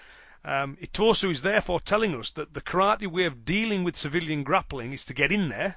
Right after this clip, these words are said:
or enter, uh, to do some damage, counter, uh, and then,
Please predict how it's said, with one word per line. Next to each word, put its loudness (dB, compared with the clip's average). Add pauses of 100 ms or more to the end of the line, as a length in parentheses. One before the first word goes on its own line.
or -14
enter, -6 (640)
uh, 0
to -4
do 2
some 0
damage, 2 (240)
counter, -4 (640)
uh, 0
and 0
then, 0